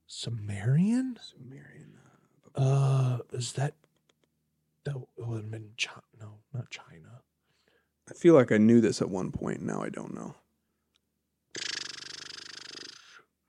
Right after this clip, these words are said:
Speaker 1: Staten Island.
Speaker 2: <laughs>
Speaker 1: Uh,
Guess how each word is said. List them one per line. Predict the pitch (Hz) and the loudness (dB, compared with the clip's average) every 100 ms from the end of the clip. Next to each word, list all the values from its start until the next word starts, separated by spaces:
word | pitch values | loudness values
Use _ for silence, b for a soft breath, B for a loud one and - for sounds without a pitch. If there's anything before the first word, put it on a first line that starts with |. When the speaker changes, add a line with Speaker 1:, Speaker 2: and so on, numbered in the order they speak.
| _ _ - | _ _ -12
Speaker 1:
Staten | - - 180 175 156 | -2 6 6 6 4
Island. | 156 151 139 123 107 - - | 4 6 6 2 -2 -4 12
Speaker 2:
<laughs> | 240 - 247 226 196 196 - 185 196 - 185 - _ _ _ _ _ _ _ _ _ _ _ _ _ - B B | 12 12 10 10 8 6 4 4 4 4 4 2 _ _ _ _ _ _ _ _ _ _ _ _ _ -14 B B
Speaker 1:
Uh, | B | B